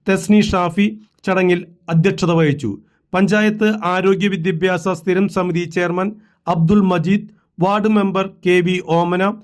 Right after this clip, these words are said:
ഉപജില്ലാ വിദ്യാഭ്യാസ ഓഫീസർ ഷീബ ചാക്കോ, ബ്ലോക്ക് പ്രൊജക്ട് കോർഡിനേറ്റർ സംഗീത ശ്രീജിത്ത്, പി ടി എ വൈസ് പ്രസിഡന്റ് ഹാരിസ്, എസ് എസ് ജി കൺവീനർ അഫ്സൽ പാടൂർ, ഒ എസ് എ പ്രസിഡന്റ്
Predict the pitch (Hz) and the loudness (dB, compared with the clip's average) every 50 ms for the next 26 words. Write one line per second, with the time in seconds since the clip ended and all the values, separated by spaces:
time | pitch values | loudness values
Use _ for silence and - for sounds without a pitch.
0 | _ _ _ _ - 190 180 208 175 220 220 214 220 226 220 190 180 165 202 202 | _ _ _ _ -2 0 0 2 0 2 2 4 4 2 0 -2 -2 0 -2 0
1 | 170 208 208 196 - 196 190 180 - 190 180 165 185 175 170 165 - - - 190 | 0 0 -2 0 0 0 0 0 0 -2 -2 -2 -2 -4 -4 -6 -12 -12 -6 -4
2 | 185 180 170 165 196 196 196 - 180 170 165 165 180 180 196 214 - _ _ _ | -2 -2 -2 -2 -2 -4 -2 0 0 0 0 0 -2 -2 -2 -4 -8 _ _ _
3 | _ _ - 160 185 202 214 214 214 240 220 208 202 185 185 202 - - 180 165 | _ _ -2 0 2 2 2 2 0 -2 -2 0 0 0 0 -2 -2 -6 -6 -2
4 | 185 185 180 185 180 180 175 170 175 175 170 170 - - _ _ _ - - 190 | 0 2 2 2 2 2 0 0 0 -2 -2 -2 -6 -14 _ _ _ -4 -2 2
5 | 185 196 202 196 180 190 180 170 170 170 180 180 165 165 202 - - - _ _ | 4 4 4 4 4 2 0 0 0 0 0 0 2 0 0 -2 -4 -10 _ _
6 | _ _ _ _ - 202 214 214 214 233 226 226 220 202 202 196 185 - 170 190 | _ _ _ _ 4 4 4 4 2 0 0 0 0 2 0 0 0 0 0 -2
7 | 175 165 175 180 175 175 - - _ _ _ - 170 170 175 180 170 196 202 - | 0 0 0 0 0 -2 -4 -8 _ _ _ -2 0 0 0 2 0 0 -2 -2
8 | - - _ _ _ _ _ - 180 175 - 220 220 214 214 185 208 220 214 214 | -6 -14 _ _ _ _ _ -4 -4 0 0 0 0 0 2 4 4 4 4 4
9 | 208 190 190 170 180 180 180 180 180 180 180 - _ _ _ 165 160 165 - - | 2 2 2 2 2 2 4 2 0 -2 -4 -10 _ _ _ -8 -8 -6 -2 0
10 | 208 202 208 - 180 175 170 170 180 190 190 214 - - _ _ _ - 185 190 | 0 0 0 0 -2 0 0 2 2 0 0 -2 -8 -18 _ _ _ -4 -2 0
11 | 208 214 214 208 214 220 220 214 220 202 180 160 185 185 175 175 | 2 2 2 0 0 0 -2 0 0 -2 -2 -2 -2 -2 0 -2